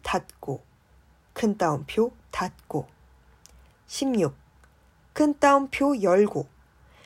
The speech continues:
십만 명당 삼백구십 명. 큰 따옴표 열고. 성별 불일치, 정신장애 아니다. 큰 따옴표 닫고.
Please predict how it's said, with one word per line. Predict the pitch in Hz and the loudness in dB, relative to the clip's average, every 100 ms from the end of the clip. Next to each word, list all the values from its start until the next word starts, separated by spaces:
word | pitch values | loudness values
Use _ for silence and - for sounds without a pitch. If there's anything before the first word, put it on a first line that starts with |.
| _ - | _ -8
십만 | - 302 302 302 285 | -2 4 8 6 6
명당 | 262 226 202 254 311 | 4 4 6 4 4
삼백구십 | - 294 277 285 - 202 202 233 | -4 -4 2 2 2 -2 0 2
명. | 208 160 - - _ - _ _ - | 0 -2 -6 -14 _ -20 _ _ -18
큰 | - 233 220 | -6 -4 2
따옴표 | 226 190 170 - 254 208 | 4 4 0 2 2 4
열고. | 185 202 151 139 _ _ _ _ - _ _ | 4 2 0 -6 _ _ _ _ -20 _ _
성별 | - 277 269 262 254 240 | -2 0 4 8 8 8
불일치, | 220 226 208 170 - - 143 - - - | 4 6 4 4 -8 -6 -8 -8 -20 -12
정신장애 | - 196 208 240 220 170 180 233 - | -2 0 2 0 0 0 2 -2 0
아니다. | 170 208 202 147 - _ _ _ _ _ _ _ | 0 2 2 -2 -10 _ _ _ _ _ _ _
큰 | - 247 226 | -2 -2 2
따옴표 | 226 185 151 - 262 285 | 2 2 -2 0 0 0
닫고. | - 190 - - - 135 | -6 -8 -8 -16 -10 -10